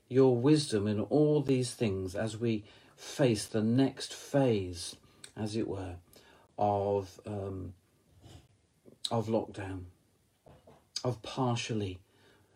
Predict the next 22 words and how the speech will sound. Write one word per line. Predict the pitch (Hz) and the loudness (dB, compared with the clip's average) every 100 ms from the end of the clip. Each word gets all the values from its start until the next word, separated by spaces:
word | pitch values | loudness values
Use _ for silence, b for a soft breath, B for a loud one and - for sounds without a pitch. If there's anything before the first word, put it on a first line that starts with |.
| b | b
um, | - 98 95 92 113 | -12 -12 -12 -14 -10
relaxing | 104 110 117 113 - - 98 98 | 0 2 2 -2 -6 -6 -6 -8
the | 90 | -8
lockdown. | 101 101 90 - 92 92 | -6 -6 -8 -12 -12 -14
Father, | - 151 147 131 | -6 -2 0 0
come | 135 101 90 85 _ _ - - _ - - - _ _ _ _ _ _ _ _ _ _ - _ _ _ - - | -6 -10 -12 -14 _ _ -20 -20 _ -20 -20 -20 _ _ _ _ _ _ _ _ _ _ -20 _ _ _ -20 -16
and | 98 98 | -14 -10
give | 104 98 | -8 -6
us | 92 - | -8 -2
wisdom, | 98 95 - 92 | 0 0 -4 -6
I | 92 | -8
pray. | 90 - 87 87 87 _ _ _ _ _ _ _ _ _ _ _ _ _ _ _ _ _ _ _ _ _ _ _ _ _ _ _ _ _ _ _ _ _ _ _ | -12 -14 -14 -14 -20 _ _ _ _ _ _ _ _ _ _ _ _ _ _ _ _ _ _ _ _ _ _ _ _ _ _ _ _ _ _ _ _ _ _ _
Thank | - 143 143 | 0 2 4
you | 151 | 6
in | 127 | 6
your | 113 107 | 4 4
word. | 120 156 170 151 B B B B B - | 6 8 6 4 B B B B B 0
It | 127 - | 0 0
says | - 170 127 113 | 2 4 4 2
in | 104 | 0
James, | 101 151 147 147 147 143 | 0 2 4 4 4 4
"If | 127 117 | 2 2